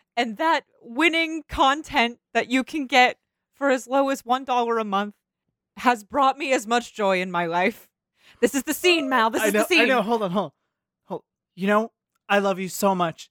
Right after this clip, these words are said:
Speaker 2: And also in my vows, I also want you to know the importance of our Patreon page, Cult Cryptids and Conspiracies, where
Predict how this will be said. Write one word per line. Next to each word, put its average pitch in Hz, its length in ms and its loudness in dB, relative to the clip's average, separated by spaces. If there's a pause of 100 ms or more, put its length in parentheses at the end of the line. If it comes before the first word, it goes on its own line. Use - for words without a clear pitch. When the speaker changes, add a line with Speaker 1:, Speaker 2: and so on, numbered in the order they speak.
(120)
Speaker 2:
And 214 220 0
also 226 380 0
in 208 120 -2
my 240 200 2
vows, 190 580 0 (600)
I 240 140 0
also 233 320 0
want 233 200 -2
you 233 160 -2
to 240 100 0
know 170 260 2
the 190 120 -6
importance 190 600 0 (120)
of 175 160 -4
our 190 120 4
Patreon 170 560 -2
page, 131 360 -2 (280)
Cult 214 320 2
Cryptids 180 360 -4
and 156 100 -6
Conspiracies, 143 680 -2
where 156 320 0